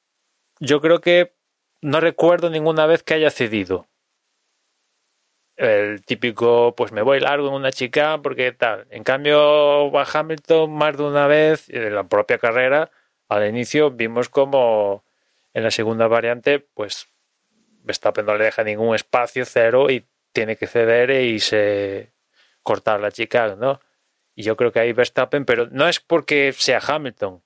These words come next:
Verstappen le da igual que sea Hamilton, Massa, Mazepin o su madre o Marco.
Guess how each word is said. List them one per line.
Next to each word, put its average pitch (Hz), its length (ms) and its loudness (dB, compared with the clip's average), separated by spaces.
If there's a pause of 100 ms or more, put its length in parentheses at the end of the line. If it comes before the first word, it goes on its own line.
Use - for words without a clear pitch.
(120)
Verstappen 127 880 -6
le 113 120 0
da 123 160 2
igual 123 280 0
que 113 60 -10
sea 123 220 -2
Hamilton, 160 580 -2
Massa, 185 580 0 (460)
Mazepin 196 880 -2 (300)
o 113 580 4
su 110 160 -2
madre 214 540 2
o 101 480 2
Marco. 107 560 -4